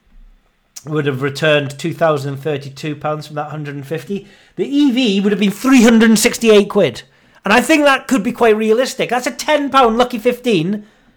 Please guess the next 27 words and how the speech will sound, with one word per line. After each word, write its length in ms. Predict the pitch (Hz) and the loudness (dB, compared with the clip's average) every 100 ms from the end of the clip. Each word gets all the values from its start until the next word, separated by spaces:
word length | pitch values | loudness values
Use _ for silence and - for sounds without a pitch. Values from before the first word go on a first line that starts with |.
| _ _ _ _ - | _ _ _ _ -8
possibly 640 | - 262 262 262 208 247 | 0 0 2 0 0 0
bringing 380 | 190 220 214 208 | 2 2 2 0
in 360 | 185 156 156 139 - _ | 0 0 -4 -10 -18 _
three 260 | - 196 | 0 0
hundred 260 | 190 190 180 | 2 -2 -4
and 120 | 175 | -8
sixty-eight 500 | 185 185 180 170 170 | -10 -12 -6 -4 -4
pounds 320 | 165 160 147 | -4 -4 -4
worth 140 | 151 143 | -4 -6
of 100 | 139 | -6
E 160 | 139 | -8
V. 200 | 135 120 | -8 -8
As 180 | 165 226 | -4 -2
it 80 | 262 | -2
was, 560 | 208 165 202 220 - _ _ _ _ _ _ _ - | 2 2 2 -2 -14 _ _ _ _ _ _ _ -8
there 80 | 165 | -4
was 200 | 165 165 | -2 -2
no 180 | 180 190 | 0 0
penalty 340 | 196 175 175 | 0 -2 -2
in 60 | 156 | -8
the 60 | |
first 380 | 143 208 220 214 | -6 0 0 0
game 220 | 170 147 | -6 -6
today, 280 | 139 131 147 | -8 -8 -6
the 80 | 156 | -6
Germany 380 | 143 170 151 123 | -4 -4 -4 -6
game. 320 | 127 123 | -6 -8